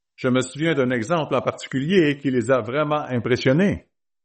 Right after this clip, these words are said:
C'était dans une région rurale où j'étais également agriculteur. Un des problèmes qui nous assaillait toujours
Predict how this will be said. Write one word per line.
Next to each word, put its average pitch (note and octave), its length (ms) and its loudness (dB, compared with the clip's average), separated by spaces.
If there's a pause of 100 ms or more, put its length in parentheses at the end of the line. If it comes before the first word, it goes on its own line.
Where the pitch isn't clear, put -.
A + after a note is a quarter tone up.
(2250)
C'était D3+ 340 0
dans C#3 160 0
une A#2+ 220 0
région B2 520 2
rurale B2 840 -2 (140)
où B2+ 160 -4
j'étais A#2+ 480 0
également A#2+ 480 -2
agriculteur. A#2 920 -2 (1040)
Un D3+ 160 0
des D#3 140 2
problèmes C3 720 -2
qui C3+ 120 2
nous A#2+ 220 4
assaillait B2+ 440 2
toujours A2+ 680 0